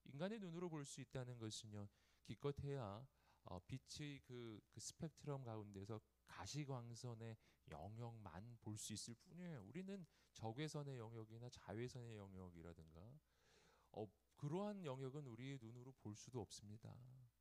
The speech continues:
여러분, 그러니까 내 눈으로 볼 수 있어야 확실하다고 생각하는 게 얼마나 이 역설적이게도 불확실한 생각인가 하는 것입니다. 여러분,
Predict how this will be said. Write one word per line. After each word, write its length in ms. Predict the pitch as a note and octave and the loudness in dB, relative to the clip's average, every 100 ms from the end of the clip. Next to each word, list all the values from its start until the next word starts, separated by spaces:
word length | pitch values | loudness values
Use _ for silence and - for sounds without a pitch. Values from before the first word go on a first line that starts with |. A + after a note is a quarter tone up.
| - - - - - | -20 -20 -20 -20 -4
여러분, 420 | C3 D3+ E3 C3+ F2+ | 4 4 4 2 -2
그러니까 800 | C#3 E3+ G#3 - A#2 C#3 G#2+ E2 G2+ - | 2 2 2 2 2 2 -2 -6 -12 -4
내 160 | G2 G2 | -2 0
눈으로 480 | C#3+ F#3 F#3+ F#3 | 0 -2 -2 -2
볼 300 | F#3+ - A#2 | -4 -4 -4
수 240 | C#3+ - F#3+ | -4 -6 -2
있어야 480 | D3 - - C#3 C3 | 0 2 4 6 4
확실하다고 720 | D3 - - D#3 C#3 B2 A#2 | 2 0 0 2 2 2 0
생각하는 560 | C3 B2+ A#2 A2 G#2+ | 0 -2 -2 -2 -4
게 280 | G#2 D3+ A#2 E2+ - - - - | -2 -2 -2 -6 -14 -20 -20 -6
얼마나 760 | - A2+ A#2 A2+ A2+ B2+ G3 C4+ - - - - - | 2 4 4 2 0 2 0 0 -10 -20 -20 -14 -6
이 240 | A2+ A2 - _ _ - _ _ _ | -4 -6 -10 _ _ -20 _ _ _
역설적이게도 760 | F#2 G2 F#3 F3 D3+ C#3 B2+ C#3+ | -4 2 4 4 2 0 -2 -4
불확실한 640 | - - F3 F#3 - F3+ | -6 2 4 4 2 2
생각인가 580 | D3+ B2+ A2+ F2+ E2 D#2+ F2+ G2+ G#2 - | 4 4 4 0 -2 -4 -4 -6 -10 -4
하는 200 | C#3+ D3 | 2 4
것입니다. 580 | A2 - F2+ F#2+ G2+ G2+ _ _ _ _ - - | 2 0 -6 -6 -8 -10 _ _ _ _ -20 -2
여러분, 340 | - D3+ G3 | 4 6 6